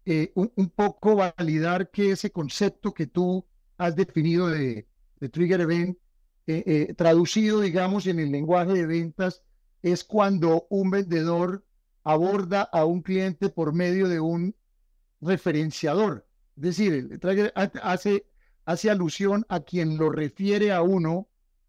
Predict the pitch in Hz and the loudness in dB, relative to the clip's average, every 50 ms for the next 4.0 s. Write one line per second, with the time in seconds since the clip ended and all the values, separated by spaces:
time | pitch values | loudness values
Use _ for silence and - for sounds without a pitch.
0 | _ - 143 151 143 151 170 185 185 160 185 196 190 185 185 156 151 151 139 156 | _ -8 -6 -6 -4 -2 -2 -2 0 0 2 2 2 2 0 0 0 0 0 0
1 | 170 180 180 160 180 180 180 175 170 156 156 160 165 170 170 175 170 - 180 175 | 0 0 0 0 0 0 0 0 0 -2 -2 -2 -2 -2 -2 -4 -4 -4 -4 -2
2 | 175 175 170 170 170 - - _ _ _ _ _ _ _ _ _ - 170 165 160 | 0 0 -2 -2 -4 -6 -12 _ _ _ _ _ _ _ _ _ -8 -6 -4 -2
3 | 151 131 - _ - 202 202 202 208 202 190 190 175 170 165 170 180 185 180 | -2 -4 -4 _ -2 0 2 2 2 2 2 2 2 2 0 0 -2 -4 -6